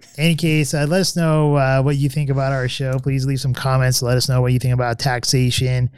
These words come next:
Um, if you've seen this, uh, documentary,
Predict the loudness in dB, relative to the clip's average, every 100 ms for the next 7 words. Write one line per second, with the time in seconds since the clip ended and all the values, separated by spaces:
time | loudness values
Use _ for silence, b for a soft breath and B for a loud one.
0 | B B B B 0 0 0 -4 -6 -6
1 | -6 -6 -6 -2 0 2 2 0 2 2
2 | 0 -2 -8 -8 -6 -4 -4